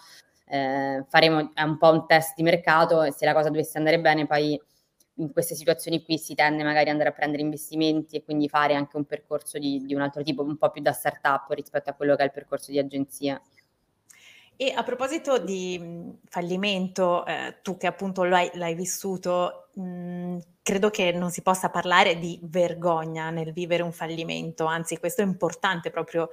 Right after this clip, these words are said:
Speaker 2: dirlo. Quindi che consiglio daresti anche a chi ci sta ascoltando e magari è frenato all'idea di fare qualcosa di nuovo, di suo, proprio perché non vuole sbagliare o non vuole fallire?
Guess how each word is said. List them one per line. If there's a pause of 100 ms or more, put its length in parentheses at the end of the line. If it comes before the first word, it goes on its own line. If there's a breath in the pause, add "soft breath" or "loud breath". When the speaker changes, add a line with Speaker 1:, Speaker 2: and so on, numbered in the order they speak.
(260 loud breath)
Speaker 2:
dirlo.
Quindi (240 loud breath)
che
consiglio
daresti
anche
a
chi
ci
sta
ascoltando
e
magari
è
frenato (220)
all'idea
di
fare
qualcosa
di
nuovo,
di
suo, (520 loud breath)
proprio
perché
non
vuole
sbagliare
o
non
vuole
fallire?